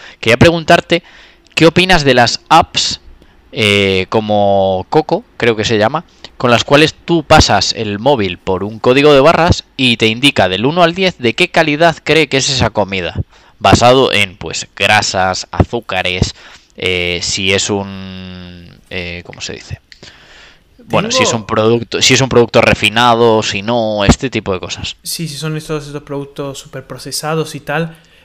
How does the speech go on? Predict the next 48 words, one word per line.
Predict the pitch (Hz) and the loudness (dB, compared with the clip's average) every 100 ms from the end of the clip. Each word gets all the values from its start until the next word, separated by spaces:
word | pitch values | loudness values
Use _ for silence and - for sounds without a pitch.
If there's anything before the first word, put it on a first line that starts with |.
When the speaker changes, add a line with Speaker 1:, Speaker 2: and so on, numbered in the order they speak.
| _ | _
Speaker 2:
Pues, | 151 151 | -10 -4
Speaker 1:
Correcto. | - 110 143 139 | -2 -2 -4 -10
Speaker 2:
em, | 139 135 135 135 139 135 135 127 - _ _ _ | -10 -10 -10 -10 -12 -14 -14 -16 -20 _ _ _
pues | - 139 | -14 -14
si | 143 | -12
te | 139 | -10
digo | 147 | -8
la | |
verdad, | 147 160 | -6 -8
no | 196 | -8
me | 196 | -8
he | |
enterado | 156 131 131 | -10 -10 -10
de | 131 | -10
este | 139 | -14
tipo | 147 - 120 | -18 -16 -14
de | 135 | -14
apps. | 156 - | -16 -10
Yo | 156 | -8
el | - | -8
que | 233 | -8
conocía | 175 175 - 170 156 | -8 -6 -6 -8 -6
<laughs> | 185 | -8
un | 156 | -8
poquito | - 156 160 160 | -10 -12 -12 -10
más, | 147 143 147 - _ - - _ _ - | -10 -10 -12 -14 _ -20 -20 _ _ -18
eh, | 143 143 143 135 - 165 160 | -12 -10 -10 -12 -10 -12 -10
<laughs> | |
por | 139 131 | -12 -12
reforzar | 135 135 - 151 | -12 -14 -10 -8
mi, | 151 151 147 143 | -8 -10 -12 -14
mi, | 143 147 143 139 135 139 | -16 -12 -12 -12 -14 -16
mi | 135 131 | -14 -12
alcoholismo | 135 - 131 151 156 143 135 131 | -12 -12 -10 -10 -12 -12 -10 -10
y | |
mis | 131 117 | -12 -12
malos | 147 139 156 | -10 -8 -8
hábitos, | 147 147 151 | -8 -8 -10
yo | 147 | -8
conocía | 170 160 160 165 | -8 -8 -6 -6
el | 156 | -6
de | 139 | -10
el, | 131 135 127 120 | -14 -18 -20 -20
la | |
aplicación | 135 139 131 - 147 | -20 -18 -16 -14 -12
esta | 160 143 | -12 -12
para | 139 | -12
el, | 135 | -14